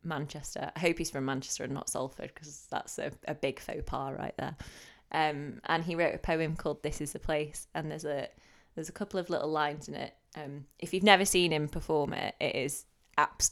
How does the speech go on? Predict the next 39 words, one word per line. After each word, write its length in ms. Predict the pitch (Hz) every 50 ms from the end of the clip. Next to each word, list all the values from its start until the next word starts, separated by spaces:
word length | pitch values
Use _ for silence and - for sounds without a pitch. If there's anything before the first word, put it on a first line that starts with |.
| - -
absolutely 600 | 196 202 - - - - 160 156 165 - - 151
incredible 680 | 147 147 147 - 156 147 - - - - - 117 135 - - -
and 120 | 156 151
makes 240 | 151 - - - -
me 120 | 151 151
so 180 | - - 175 156
proud 520 | 151 - - 156 143 147 147 139 - - -
to 100 | - -
be 400 | - - - - - - 139 - - - 165
Mancunian, 680 | 151 147 139 - - 151 147 143 - 82 80 - 156 - - - - - - - - -
and 100 | 190 202
should 100 | - 247
actually 300 | 247 - - - 170 156
make 180 | 156 151 143 -
people 300 | - 151 147 - 147 147
just 220 | - - 143 -
proud 240 | - - 139 143 -
to 80 | - -
be 100 | - 135
British 440 | - 156 139 - - 160 - -
in 100 | - -
general. 460 | 175 - 151 151 151 - - - 143 - - - - - - - - _ _ -
Um, 380 | - 180 165 151 151 - 160 156 - - _ _ _ _ _ _ _ _ _ - - -
and, 460 | - 165 165 160 160 156 151 151 151 - - - - - - _ _ _ _ _ _ _ _ _ _ -
and 140 | - 185 175
there's 140 | 165 160 175
a 60 | 175
line 260 | 185 202 220 220 208
that 120 | 185 -
goes, 460 | - 165 151 151 147 147 147 - - - _ - _ - - - - _ - - - - - - - -
"But 120 | - 196 -
the 60 | -
Manchester 480 | 196 214 240 226 - 180 - - 165 160
way 160 | 160 151 151
is 100 | 151 -
to 100 | - 160
make 260 | 160 156 156 151 -
it 120 | 151 - -
yourself, 480 | 160 - - - 165 147 147 - -